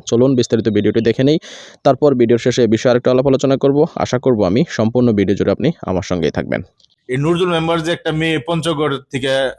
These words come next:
Speaker 2: উদ্ধার-
Speaker 3: না, না, না, এটা নোয়াখালীর একটা নাবালিকা মেয়ে,
Speaker 2: হ্যাঁ।
Speaker 3: চোদ্দ বছরের একটা মেয়ে, ও ক্লাস সিক্সে নাকি, এ, ফাইভে পড়ে,
Speaker 2: সেভেনে।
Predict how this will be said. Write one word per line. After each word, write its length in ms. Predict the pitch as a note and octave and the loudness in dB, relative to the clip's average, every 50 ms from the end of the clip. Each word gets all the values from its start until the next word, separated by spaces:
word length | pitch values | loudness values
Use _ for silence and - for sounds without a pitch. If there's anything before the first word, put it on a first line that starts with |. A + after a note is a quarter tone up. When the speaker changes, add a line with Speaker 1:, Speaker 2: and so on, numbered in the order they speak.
| _ _ - | _ _ -6
Speaker 2:
উদ্ধার- 240 | C#3+ F#3 F#3+ G3 G3 | -4 -2 -2 -2 -2
Speaker 3:
না, 120 | G3 F3+ | -2 -2
না, 160 | F3 E3+ D#3+ | -2 -2 -2
না, 160 | D3+ C#3+ C#3 | -4 -4 -6
এটা 280 | C#3 - E3+ D#3+ G3 F#3+ | -6 -6 -6 -4 -2 -2
নোয়াখালীর 580 | F#3 F#3+ G3 G3 G#3 G#3 - G#3+ A3 A3 G#3+ G#3+ | 0 0 0 2 0 0 0 0 0 0 0 0
একটা 480 | F#3 - - G3 F#3+ F3 E3 E3 E3 - _ _ _ _ _ - | -2 -2 -2 0 0 2 2 0 -2 -4 _ _ _ _ _ -6
নাবালিকা 560 | C#3+ E3+ G3 G3+ G3 G3+ G3 F#3+ E3 - E3+ | -4 -2 0 0 2 2 2 0 0 0 0
মেয়ে, 400 | E3 E3 D#3 C#3+ B2 A2+ G2+ F#2+ - _ _ _ - | 0 0 0 0 0 -2 -6 -8 -14 _ _ _ -16
Speaker 2:
হ্যাঁ। 140 | A2 G#2 F#2 | -14 -8 -4
Speaker 3:
চোদ্দ 260 | - G3+ F#3 E3+ G3 | -2 -2 -2 0 0
বছরের 440 | F#3+ E3+ D#3+ C#3 - - F3 F3+ F#3 | 2 2 0 0 -2 -2 -2 -2 -2
একটা 200 | - - F#3 F3 | -2 -2 -2 -2
মেয়ে, 400 | F3+ F#3 F3+ E3+ E3 E3 E3 - - _ _ _ _ _ _ _ _ - | 0 2 2 2 2 0 0 -2 -6 _ _ _ _ _ _ _ _ -8
ও 80 | D#3+ | -8
ক্লাস 400 | - - F#3 F3+ E3+ D#3+ - - | -6 -2 0 0 0 0 0 -2
সিক্সে 380 | - - F#3 F#3 F#3 - - G3+ | -2 -2 -2 -2 -2 -2 -2 0
নাকি, 400 | G3 F#3+ E3 - F3 E3+ D#3+ - - _ _ _ _ _ _ _ _ | 0 0 0 0 -2 -2 -2 -2 -6 _ _ _ _ _ _ _ _
এ, 100 | - C#3 C3 - | -8 -8 -8 -6
ফাইভে 300 | - D3+ D#3+ E3 E3+ F3+ | -2 -2 0 0 0 0
পড়ে, 300 | E3 D#3+ D3+ C#3 C#3+ D3 | -2 -2 -2 -2 -2 -2
Speaker 2:
সেভেনে। 380 | - D#3 D3 C#3+ C#3 B2 G2 | -4 -4 -4 -4 -4 -6 -8